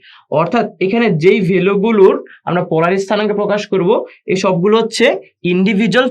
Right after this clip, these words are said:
চতুর্ভাগে দেয়া আছে। তাহলে প্রথম যেই ম্যাথটি আমরা যদি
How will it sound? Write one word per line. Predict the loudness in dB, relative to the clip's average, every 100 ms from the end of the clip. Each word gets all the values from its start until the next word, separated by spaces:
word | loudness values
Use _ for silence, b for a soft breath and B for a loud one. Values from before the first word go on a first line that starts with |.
| -2
চতুর্ভাগে | -4 -2 0 2 2 2 0 -6 _ 0
দেয়া | 2 2
আছে। | -2 -10 B B B B -4
তাহলে | -2 0
প্রথম | 0 2 2 2 2
যেই | 0 0
ম্যাথটি | 0 -2 -2 0
আমরা | 2 2
যদি | 2